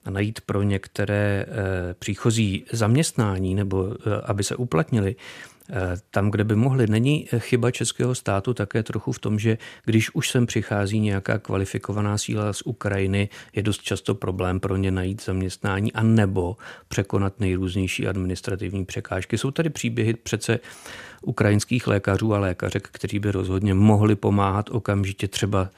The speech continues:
svým ostatním spoluobčanům, kteří tu jsou, ale kvůli předpisům, které jsou u nás platné, to není možné a ti lidé pracují na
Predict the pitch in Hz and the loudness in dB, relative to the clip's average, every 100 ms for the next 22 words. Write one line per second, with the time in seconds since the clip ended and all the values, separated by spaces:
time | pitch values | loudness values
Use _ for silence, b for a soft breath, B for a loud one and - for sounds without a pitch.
0 | b b - - 98 92 95 - _ 117 | b b -8 -4 -2 0 -2 -8 _ -6
1 | - 98 - 104 - - 95 92 - 98 | -2 -4 -2 -4 -4 -4 -4 -2 -4 -2
2 | 95 - 98 98 104 - 95 - 113 110 | -4 -4 -6 -6 -8 -6 -6 -2 -2 -2
3 | - 90 87 90 101 B B B - 101 | -4 -2 0 -2 -4 B B B -4 -4
4 | - 101 104 92 98 95 - 98 101 92 | -2 -4 -2 -2 -2 -4 -2 -4 -2 -2
5 | 98 - 92 - 95 - 95 95 95 90 | -4 -4 -6 -2 -4 -2 -2 0 0 -2
6 | 95 95 87 - 92 92 - 92 - 104 | -2 -2 -2 -2 -2 -2 -2 -6 -4 -4
7 | 95 98 90 87 | 0 0 0 -2